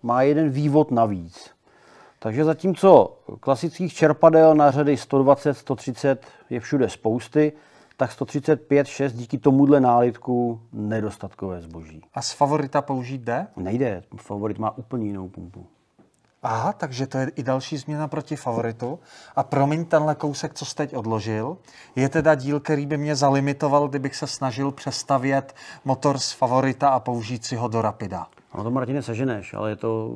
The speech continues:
Speaker 1: o penězích. Sehnat
Speaker 2: Ano.
Speaker 1: to jde, ale je to o penězích.
Speaker 2: Jasně.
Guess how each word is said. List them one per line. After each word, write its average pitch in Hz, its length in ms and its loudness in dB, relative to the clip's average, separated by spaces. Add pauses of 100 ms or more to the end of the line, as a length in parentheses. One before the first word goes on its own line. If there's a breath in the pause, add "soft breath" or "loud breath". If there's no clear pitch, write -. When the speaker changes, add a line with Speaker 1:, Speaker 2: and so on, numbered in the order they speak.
(240)
Speaker 1:
o 113 60 -6
penězích. 92 720 -12 (260)
Sehnat 123 180 -4
Speaker 2:
Ano. 117 100 -4
Speaker 1:
to 120 80 -2
jde, 92 240 -8
ale 92 120 -10
je 87 60 -14
to 85 140 -12
o 85 40 -16
penězích. 87 540 -18 (200 soft breath)
Speaker 2:
Jasně. 113 360 -10